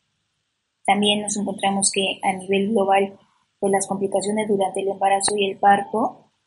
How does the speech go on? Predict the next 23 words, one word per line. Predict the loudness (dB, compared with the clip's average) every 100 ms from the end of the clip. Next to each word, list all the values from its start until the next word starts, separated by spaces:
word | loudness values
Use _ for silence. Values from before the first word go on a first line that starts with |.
| _ _ _ -2
resultan | 2 2 2 2 2
ser | 2 4
la | 4 2
segunda | 2 0 2 2 2
causa | 2 2 0
de | 0
muerte | 0 0 -2 -4 -6 -6 _ _ _
entre | -4 -2 0
adolescentes | 0 0 -2 -2 -2 -2 0 -2 -4 -10
de | -6 -4 -6 -8 0
quince | 4 4 4 0
a | -4
diecinueve | -4 -4 -2 0 4
años. | 4 4 2 -4 -14 _ _ _ _ _ _ _ _ 0
De | 4
igual | 6 6 6
manera, | 4 4 6 6 4 -4 -14 _ -4
los | 0
recién | 2 2 0
nacidos | 0 0 -2 -2
de | -2
madres | -2 0 -2
adolescentes, | -6 -4 -2 -2 -2 -2 -4